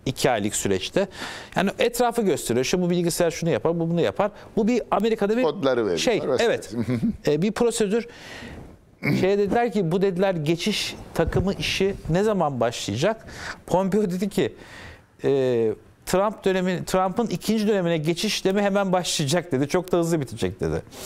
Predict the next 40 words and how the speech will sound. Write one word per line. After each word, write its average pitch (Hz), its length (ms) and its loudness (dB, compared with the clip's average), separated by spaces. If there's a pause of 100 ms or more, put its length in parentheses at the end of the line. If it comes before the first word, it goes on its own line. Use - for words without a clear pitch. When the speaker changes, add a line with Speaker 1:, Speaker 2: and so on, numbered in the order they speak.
(340)
Speaker 1:
Şimdi 214 340 2 (360)
Pompeo'ya, 160 800 2 (240)
tabii 120 180 2
özellikle 120 380 0
Trump'a 147 420 0
baktığınız 175 380 0
zaman 175 140 2
Amerika'daki 165 440 0
seçimler 202 460 0
bitmedi. 113 400 -2 (1000)
E, 95 300 0
bir 127 100 -2 (320)
yasal 135 460 2
bir, 143 460 0
e, 139 40 0
süreç 185 460 0
var 175 200 2
ve 190 120 0
devam 170 300 2
ediyor. 117 180 0
Ha, 214 140 0
bu 208 100 0
bir 208 60 2
yere 185 200 2
evrilir 165 340 2
evrilmez. 147 440 0 (420)
Bana 143 380 2
göre 175 320 2
Trump 156 340 0
yüzde 151 240 2
yüz 165 160 0
haklı 156 260 0
olsa 147 200 0
da 127 120 2
bu 139 120 -2
bir 143 60 2
yere 143 180 4 (100)
evrilmeyecek 127 640 0 (520)
gibi 113 260 0
geliyor. 127 460 2